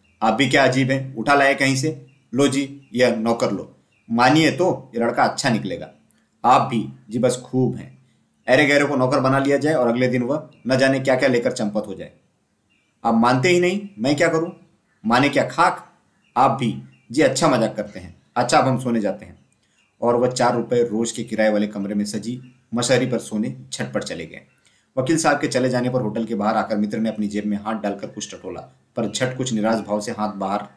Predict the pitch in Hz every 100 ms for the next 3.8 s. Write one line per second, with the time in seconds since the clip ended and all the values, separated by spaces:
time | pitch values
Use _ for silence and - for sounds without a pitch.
0 | _ _ _ _ _ 131 120 113 113 113
1 | 104 98 98 87 80 71 _ - 131 95
2 | - - _ 117 127 131 120 135 143 143
3 | 110 107 113 107 92 87 82 80